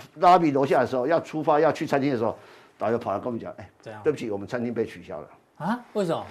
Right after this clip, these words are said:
Speaker 1: 因为我们去订的餐厅是国-，那招待外宾的餐厅，
Speaker 2: 对。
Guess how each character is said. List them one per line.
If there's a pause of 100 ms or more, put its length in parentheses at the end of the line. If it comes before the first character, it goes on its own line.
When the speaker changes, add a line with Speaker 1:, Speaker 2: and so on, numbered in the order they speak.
(200)
Speaker 1:
因
为
我
们
去
订
的
餐
厅
是
国-， (460)
那
招
待
外
宾
的
餐
厅， (120)
Speaker 2:
对。